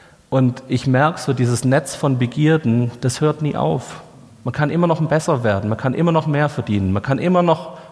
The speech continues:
eine höhere Stufe in der Karriere anstreben.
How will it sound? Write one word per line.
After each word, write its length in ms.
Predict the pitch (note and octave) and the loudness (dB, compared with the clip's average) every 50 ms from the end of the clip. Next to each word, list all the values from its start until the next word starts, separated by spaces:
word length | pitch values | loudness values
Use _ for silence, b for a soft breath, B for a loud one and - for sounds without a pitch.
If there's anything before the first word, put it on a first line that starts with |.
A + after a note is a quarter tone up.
| B - - | B -6 0
eine 260 | D3+ C#3+ C#3 C3 C3 | 2 2 4 4 4
höhere 520 | D3 D3+ D#3+ E3+ F3 D#3 D3+ D3 C3 A#2+ | 4 4 6 6 4 4 4 4 2 2
Stufe 400 | - - - D3 D3 D3 - C#3+ | 0 0 0 0 2 2 2 2
in 80 | B2 A#2+ | 2 2
der 100 | A#2 A#2 | 2 0
Karriere 440 | - A2+ G#2+ A2 A2+ A#2 A#2 A#2 - | 0 0 2 2 2 2 2 0 0
anstreben. 720 | - G#2 G2+ - - - G#2+ G#2+ G#2 G#2+ A2+ A#2 A2 | 0 -2 -2 -4 -6 -6 -4 -2 -2 -2 -4 -4 -6